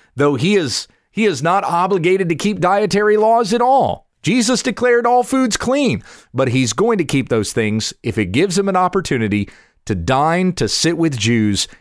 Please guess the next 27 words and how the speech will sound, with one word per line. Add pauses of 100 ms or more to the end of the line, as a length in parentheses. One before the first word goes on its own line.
(140)
and
share
the
gospel
of
Jesus
Christ
with
them. (720)
And
so
when
it
comes
to (260)
sacrificing
ourselves
for
other
people,
that's
what
we
have
to
think
about.